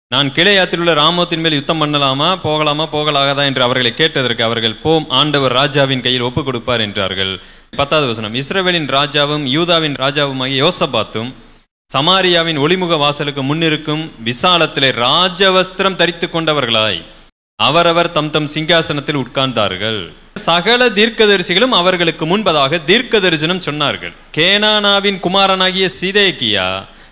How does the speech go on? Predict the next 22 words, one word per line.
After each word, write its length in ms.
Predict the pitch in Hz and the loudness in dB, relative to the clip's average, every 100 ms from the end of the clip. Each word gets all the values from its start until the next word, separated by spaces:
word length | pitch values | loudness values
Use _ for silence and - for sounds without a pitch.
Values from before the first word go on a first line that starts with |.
| _ | _
தனக்கு 600 | - 135 180 - 156 139 | -2 0 0 0 0 0
இருப்பு 520 | 147 208 277 - 254 - | 0 0 0 -2 -4 2
கொம்புகளை 580 | 208 247 247 233 220 | 2 4 2 4 4
உண்டாக்கி," 960 | 190 170 214 196 139 - 110 101 95 78 - - - | 4 2 2 2 0 -2 -4 -2 -4 -12 -20 -20 -10
அந்த 280 | 113 117 | -8 -4
இடத்துல 460 | 110 147 226 233 190 | -2 0 -2 -2 -2
கூட 180 | 180 247 | 0 0
எதையோ 280 | 151 175 202 | 0 0 -2
ஒண்ணு 200 | 170 156 | -4 -6
பண்ணிட்டு 400 | 147 170 160 156 | -6 -6 -4 -4
வந்துட்டான் 240 | 147 147 139 | -4 -6 -4
பாருங்க. 360 | 113 101 90 87 113 95 76 - - _ _ _ 101 | -6 -6 -8 -8 -8 -10 -14 -20 -20 _ _ _ -2
"இவைகளால் 720 | 117 165 190 170 170 233 262 | 0 4 4 4 4 4 2
நீர் 340 | 175 175 156 - | 2 2 0 -2
சீரியரை 520 | 233 247 220 196 175 | 0 2 2 2 2
முட்டி 420 | 156 233 220 226 | 0 -2 0 0
நிர்மூலமாக்கி 840 | 180 170 240 254 247 196 180 170 165 - | 0 2 0 2 0 2 0 -2 -8 -2
போடுவீர் 380 | 170 175 165 147 | 0 2 0 0
என்று 300 | 139 135 - | -2 -4 0
கர்த்தர் 540 | 185 226 - 269 247 | -2 -2 -2 2 2
சொல்லுகிறார்" 720 | 233 226 226 226 214 208 202 | 4 2 4 4 4 4 4
என்றான். 680 | 185 170 160 156 143 - | 0 -2 -4 -4 -6 -10